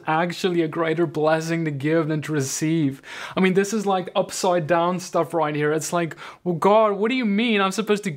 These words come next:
I give something up and I'm gonna be more happy than if I got something for free from someone who gave it from their own pocket?" Like, yes,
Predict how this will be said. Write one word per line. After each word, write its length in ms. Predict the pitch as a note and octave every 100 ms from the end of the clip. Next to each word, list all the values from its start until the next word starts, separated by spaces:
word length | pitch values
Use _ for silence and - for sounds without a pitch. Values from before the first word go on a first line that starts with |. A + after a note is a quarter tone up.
| D#3+
I 80 | F#3
give 400 | C#3 G3 G#3+ G#3
something 380 | A3+ G3+ F#3+
up 180 | F3+ G3+
and 80 | G3
I'm 80 | F3+
gonna 140 | G3+
be 80 | G3
more 260 | F3+ F#3+ F3+
happy 460 | D#3+ F3 F3 G3+
than 180 | F3+ F3
if 100 | E3
I 200 | F3 F3
got 340 | D3 D3+ F3
something 400 | F3+ G3 F#3+ G3+
for 220 | G3 D#3+ C#3+
free 440 | - D3 D#3 G3
from 240 | G3 D3+
someone 480 | C3+ - D#3+ F3 F#3
who 120 | E3+
gave 340 | A#2 D3 D#3+ F3
it 140 | F3+
from 240 | - D3 C3+ - -
their 500 | C3 B2+ D#3+ F#3+ - E3
own 400 | F3+ F#3+ F#3+ F#3 - - - -
pocket?" 720 | - F3 - A#3+ B3 - - _ _ _ _ _ _ _ _ _ _ -
Like, 420 | A3+ G#3 G3 F#3
yes, 600 | B3 C#4 B3 - - -